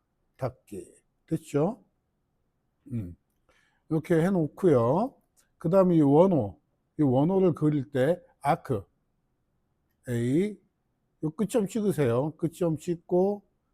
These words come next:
그냥 대충, 대충 원에, 어, 아무 포인트나 찍어주시고요. 곡선상의 점에서 요렇게 처리를 해주겠습니다.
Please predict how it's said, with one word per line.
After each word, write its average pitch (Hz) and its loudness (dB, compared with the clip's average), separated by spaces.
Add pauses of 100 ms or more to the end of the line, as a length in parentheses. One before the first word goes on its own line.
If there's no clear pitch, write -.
(160)
그냥 156 -4
대충, 165 -2 (800)
대충 139 -2 (560)
원에, 165 2 (800)
어, 127 -4 (100)
아무 160 -2
포인트나 160 -2
찍어주시고요. 135 -6
곡선상의 127 -6
점에서 143 -6 (680)
요렇게 135 -4
처리를 151 -4
해주겠습니다. 110 -8